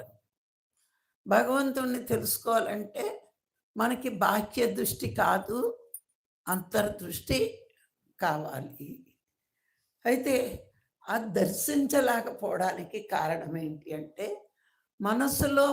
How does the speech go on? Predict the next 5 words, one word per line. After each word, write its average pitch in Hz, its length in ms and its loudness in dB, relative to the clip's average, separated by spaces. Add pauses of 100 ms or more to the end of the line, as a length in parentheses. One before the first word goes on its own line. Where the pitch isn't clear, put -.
(140)
మాలిన్యం 226 760 -2 (120)
ఉన్నప్పుడు 180 680 -6 (1120)
ఆత్మ 226 400 -2
దర్శనం 185 680 -2 (160)
కాదు. 151 500 -6